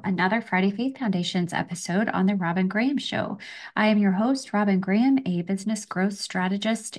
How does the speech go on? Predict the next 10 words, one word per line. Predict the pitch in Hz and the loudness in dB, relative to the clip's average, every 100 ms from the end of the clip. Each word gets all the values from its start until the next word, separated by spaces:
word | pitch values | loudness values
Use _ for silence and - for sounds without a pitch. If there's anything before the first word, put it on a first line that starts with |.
| - | -2
and | 190 180 175 - | 0 0 -2 -4
coach | 233 285 - | -4 -4 -6
for | - 185 | 0 0
Christian | 185 240 233 - 254 262 - - - _ | 0 -4 -4 0 2 0 -4 -18 -20 _
service-based | - - 285 440 - - 170 208 - - | -6 2 2 2 -2 0 4 4 0 0
small | 202 190 | 4 4
business | 190 185 190 190 | 4 2 2 2
owners | 175 170 180 240 - - | 0 0 0 0 -4 -8
and | 180 180 208 214 | -4 0 0 0
entrepreneurs. | - 185 190 - 226 - 262 262 381 165 - - - - | 0 0 0 -4 -10 -4 -2 0 0 0 0 -2 -6 -10